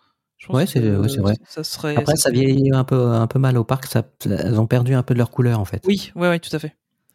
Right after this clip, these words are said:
Speaker 2: Avec le soleil, mais enfin,
Speaker 1: Ouais.
Speaker 2: ça fait, euh, deux ans qu'elles sont là.
Speaker 1: Déjà deux, ah bah oui, oui, trente-deux ans, oui, c'est vrai.
Speaker 2: Et oui.
Speaker 1: <laughs> C'est vrai.
Speaker 2: <laughs> Même plus de deux ans, parce que l'anniversaire a commencé un peu avant, je crois.
Speaker 1: Euh, ouais, c'est
Speaker 2: Au,
Speaker 1: possible.
Speaker 2: peut-être au mois de mars, je dis, euh, pas beaucoup avant, mais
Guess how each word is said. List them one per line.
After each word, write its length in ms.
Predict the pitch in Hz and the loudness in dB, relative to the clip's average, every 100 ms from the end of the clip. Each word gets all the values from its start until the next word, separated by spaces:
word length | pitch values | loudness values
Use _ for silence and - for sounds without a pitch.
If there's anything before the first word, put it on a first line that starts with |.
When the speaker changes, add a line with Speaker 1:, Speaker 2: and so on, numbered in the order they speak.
| _ _ _ - | _ _ _ -2
Speaker 2:
Avec 200 | 107 113 | 0 -2
le 60 | |
soleil, 360 | 104 104 104 107 | -2 -2 -2 -4
mais 80 | 87 | -10
enfin, 180 | - 143 | -10 -10
Speaker 1:
Ouais. 120 | - _ | -10 _
Speaker 2:
ça 140 | - 107 | -10 -2
fait, 240 | 110 101 | 0 0
euh, 80 | 101 98 _ _ 117 - | -4 -10 _ _ _ -10
deux 180 | 113 104 | -4 -4
ans 100 | 107 | -2
qu'elles 180 | 107 92 | -4 -4
sont 140 | 107 | -2
là. 180 | 117 139 _ _ _ _ _ _ - | -4 -8 _ _ _ _ _ _ -8
Speaker 1:
Déjà 200 | 135 160 | -2 -2
deux, 160 | 151 139 | -2 0
ah 60 | 147 | 0
bah 80 | |
oui, 140 | 131 156 | 0 -2
oui, 80 | 156 | -6
trente-deux 420 | - 143 123 123 | -6 -6 -6 -6
ans, 80 | 147 | -8
oui, 80 | 143 | -10
c'est 100 | - | -10
vrai. 120 | 135 - | -2 2
Speaker 2:
Et 80 | 98 90 101 - | 2 0 -8 0
oui. 100 | 113 | 0
Speaker 1:
<laughs> 40 | |
C'est 280 | 92 - - | 0 -6 -4
vrai. 80 | - - - | -2 0 -2
Speaker 2:
<laughs> 240 | - - 131 | -2 -6 -4
Même 160 | 120 | -4
plus 140 | 104 160 | -2 -2
de 60 | |
deux 180 | 127 127 | 0 0
ans, 80 | 156 | 0
parce 160 | 110 | -2
que 100 | - | -2
l'anniversaire 520 | 98 98 98 101 - 110 | 0 0 0 -2 0 0
a 80 | |
commencé 280 | 95 101 - | 0 -2 -2
un 60 | 98 | -4
peu 140 | - | -4
avant, 180 | 107 113 | -4 -6
je 60 | - | -10
crois. 200 | - - _ _ _ _ _ _ _ _ _ _ _ - | -18 -20 _ _ _ _ _ _ _ _ _ _ _ -12
Speaker 1:
Euh, 160 | 151 147 | -6 0
ouais, 120 | 156 | 0
c'est 100 | 165 | 2
Speaker 2:
Au, 60 | 117 | 2
Speaker 1:
possible. 340 | 113 107 139 | 0 0 -2
Speaker 2:
peut-être 260 | 123 110 110 | -2 0 0
au 60 | |
mois 300 | 104 104 104 | 2 2 2
de 60 | 101 | 2
mars, 260 | 95 92 - | 0 -4 -6
je 60 | 92 | -8
dis, 260 | 90 95 95 | -8 -10 -10
euh, 60 | 95 92 | -10 -4
pas 100 | - | -2
beaucoup 300 | 95 98 - | 0 -2 -2
avant, 220 | 95 90 | -2 -2
mais 80 | 82 | -6